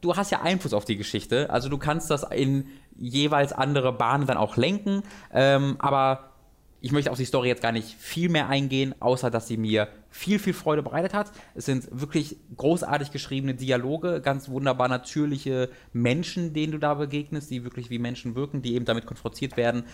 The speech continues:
dass Zeitreisen existieren und sie reagieren da ganz wunderbar drauf, sie gehen damit ganz wunderbar um.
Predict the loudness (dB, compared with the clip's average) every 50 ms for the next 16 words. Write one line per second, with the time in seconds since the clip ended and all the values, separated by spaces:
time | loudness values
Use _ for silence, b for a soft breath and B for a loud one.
0 | B B B B B -20 -20 -20 -18 -12 -6 -4 -4 -4 -4 -6 -2 -2 0 0
1 | 0 0 2 2 2 2 0 -2 -2 -4 -6 -12 -14 -10 -6 -4 -2 -2 -2 -4
2 | -2 -2 0 2 2 2 2 0 0 -2 0 0 0 -2 -2 -2 -4 -4 -6 -6
3 | -6 -4 -2 -2 0 -2 -2 -2 -4 -6 -6 -6 -8 -6 -6 -6 -4 -4 -4 -4
4 | -4 -6 -4 -4 -6 -4 -6 -6 -4 -4 -2 0 0 2 2 2 4 2 2 2
5 | 0